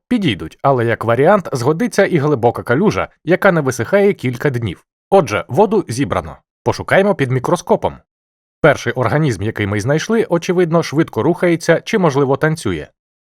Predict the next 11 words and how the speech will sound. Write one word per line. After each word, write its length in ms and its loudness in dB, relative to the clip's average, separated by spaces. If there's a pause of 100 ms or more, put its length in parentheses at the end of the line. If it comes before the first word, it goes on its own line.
(280)
Це 320 2
евглена 580 -2
зелена. 480 0 (560)
Поглянь. 380 2 (480)
Ось 160 4
хвостик, 480 0
який 200 -2
рухається, 640 -6
має 260 2
назву 480 0
джгутик. 600 -4